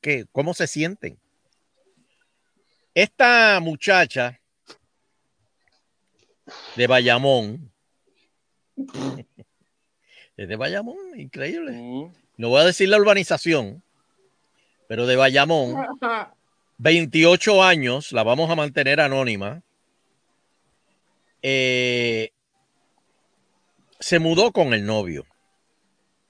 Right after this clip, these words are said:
Speaker 1: de treinta. Llevaban ya tiempo chévere, tú sabes, y él, digo, el que coquetee, y, eh, yo me quedo un día acá, tú te quedas un día allá, y que si esto, como que no había, ¿verdad? Eh, daba la cosa nice, ¿verdad?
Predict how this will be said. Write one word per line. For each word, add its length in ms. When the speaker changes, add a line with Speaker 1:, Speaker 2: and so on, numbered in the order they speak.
Speaker 1:
de 120
treinta. 480
Llevaban 520
ya 200
tiempo 640
chévere, 580
tú 140
sabes, 600
y 80
él, 360
digo, 280
el 140
que 180
coquetee, 580
y, 100
eh, 160
yo 140
me 140
quedo 200
un 80
día 160
acá, 300
tú 140
te 100
quedas 160
un 80
día 120
allá, 340
y 40
que 120
si 120
esto, 220
como 200
que 80
no 100
había, 400
¿verdad? 360
Eh, 260
daba 280
la 80
cosa 300
nice, 440
¿verdad? 220